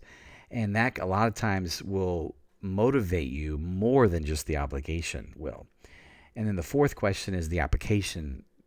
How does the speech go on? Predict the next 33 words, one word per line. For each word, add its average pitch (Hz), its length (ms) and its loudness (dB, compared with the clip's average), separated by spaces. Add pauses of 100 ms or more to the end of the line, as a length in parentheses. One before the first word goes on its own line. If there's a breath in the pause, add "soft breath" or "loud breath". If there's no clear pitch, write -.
(120)
question, 67 440 -2
the, 65 100 -4
the 82 160 -6
so - 180 -2
what. 78 480 -4 (340 loud breath)
So - 140 -2
given 110 460 6
everything 92 380 2
that 87 100 0
I've 82 100 0
been 80 180 -4
learning, 104 380 -2 (560 loud breath)
how 117 160 -2
does 135 160 2
this 123 180 0
actually 101 340 0
affect - 360 0
my 90 320 2
life 78 300 0
and 80 100 -6
kinda 82 240 -2
where 82 240 0
I'm 82 300 -2
at? 65 240 -6 (260 loud breath)
So 110 140 0
for - 100 -2
example, 92 400 -2
we 87 120 -2
did 85 160 -2
a 76 60 -4
study 90 340 -2
on 73 120 -2
fear, 90 560 -2